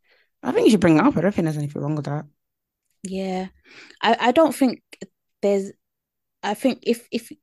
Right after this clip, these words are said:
Speaker 2: if you have good friends, they're not gonna
Speaker 1: Mm.
Speaker 2: see it as being whiny
Speaker 1: Mm.
Speaker 2: at all. And I think there's just li-, little ways to say it, like, "Oh, you're always with so-and-so. Can we have
Speaker 1: Mm.
Speaker 2: some, can we, um,
Speaker 1: Exactly, yeah.
Speaker 2: arrange something?" And then it's like, it might even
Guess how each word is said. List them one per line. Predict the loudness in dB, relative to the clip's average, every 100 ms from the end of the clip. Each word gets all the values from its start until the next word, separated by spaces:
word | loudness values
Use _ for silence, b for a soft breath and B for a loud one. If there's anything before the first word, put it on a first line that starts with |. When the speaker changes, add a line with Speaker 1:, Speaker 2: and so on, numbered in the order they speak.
| _
Speaker 2:
if | -12 -4
you | -2
have | -2 -4 _ _ -6
good | -4
friends, | -4 -2 -2 -2
they're | -2
not | -4 -2
gonna | -2 -2
Speaker 1:
Mm. | -2
Speaker 2:
see | -4 -8
it | -8 -8
as | -8 -10
being | -6 -4 -4
whiny | -2 -2 -2 -2 -4 _ -12
Speaker 1:
Mm. | -8 -8 -10 -10
Speaker 2:
at | -10 -6
all. | -4 -4 -6 _ b b b
And | 0
I | 2
think | 2
there's | 2
just | 0 -4 _ _
li-, | -8 -4 -4 -4
little | -4 -2 -2
ways | -4 -6
to | -6
say | -4 -2
it, |
like, | -4 -6 -6
"Oh, | -4 -2 -2 0
you're | 0
always | 0 0 0 -2
with | -4 -4
so-and-so. | -2 -2 -2 -4 -6
Can | -6 -6 -4
we |
have | -4 -6
Speaker 1:
Mm. | -4
Speaker 2:
some, | -2 -2 -4 -6 -10 -4
can | 0
we, | 0 -2 _ -4
um, | -2 2
Speaker 1:
Exactly, | 4 2 0 0
yeah. | 2 4 2 0 -2
Speaker 2:
arrange | 2 2 2
something?" | -2 -4 -4 -8 -10 _ _ _ _ _ _ _ _
And | -2 -2 2
then | 4 4 0 -6
it's | -2
like, | 2 2
it | 4
might | 2 2
even | 0 0 0